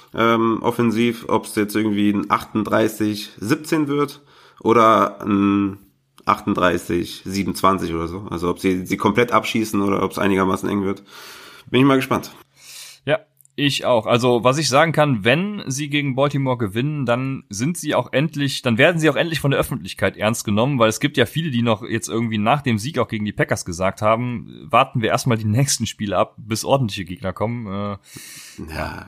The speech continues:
Speaker 1: ist
Speaker 2: also man muss die Forty-niners halt schon ernst nehmen, ne? Das ist, äh, das ist einfach
Speaker 1: Klar.
Speaker 2: so und ja, mal sehen. Ich bin gespannt, wir werden am Dienstag drüber reden. Kommen
Speaker 1: Aber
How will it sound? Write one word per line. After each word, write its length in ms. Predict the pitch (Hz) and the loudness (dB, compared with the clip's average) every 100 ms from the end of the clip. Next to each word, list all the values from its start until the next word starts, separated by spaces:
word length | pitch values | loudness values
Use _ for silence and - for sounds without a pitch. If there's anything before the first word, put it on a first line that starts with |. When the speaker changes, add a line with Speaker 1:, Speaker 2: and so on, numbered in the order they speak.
| 127 | -14
Speaker 1:
ist 80 | - | -6
Speaker 2:
also 300 | 104 107 107 | 0 2 4
man 160 | 110 | 4
muss 160 | 120 147 | 4 2
die 100 | 147 | 0
Forty-niners 540 | 131 127 123 127 131 | 2 2 4 4 4
halt 120 | 123 - | 2 0
schon 120 | 123 | 2
ernst 300 | 127 156 - | 2 0 -4
nehmen, 180 | 92 101 | -6 -4
ne? 80 | |
Das 240 | 110 104 120 | -4 -6 -10
ist, 260 | 113 - | -10 -10
äh, 360 | 110 104 104 101 | -8 -6 -6 -8
das 200 | 101 110 | -10 -16
ist 120 | 113 | -12
einfach 220 | 90 95 98 | -10 -6 -4
Speaker 1:
Klar. 140 | 104 | -4
Speaker 2:
so 100 | 113 | -6
und 320 | 104 101 95 | -8 -8 -8
ja, 180 | 98 76 - 90 78 80 82 85 | -10 -10 -12 -20 -20 -20 -20 -14
mal 240 | 107 196 | 0 2
sehen. 280 | 156 101 139 - _ - - - - _ - | 4 0 -2 -20 _ -20 -20 -20 -20 _ -4
Ich 140 | 147 143 | -2 -2
bin 120 | 139 | -4
gespannt, 280 | 120 127 120 | -2 -2 0
wir 40 | |
werden 100 | 123 | 0
am 100 | 120 | 0
Dienstag 300 | 110 127 120 | -2 -4 -6
drüber 240 | - 104 101 | -4 -2 0
reden. 340 | 135 139 135 | 0 0 0
Kommen 200 | - 170 | 2 4
Speaker 1:
Aber 100 | 127 | 4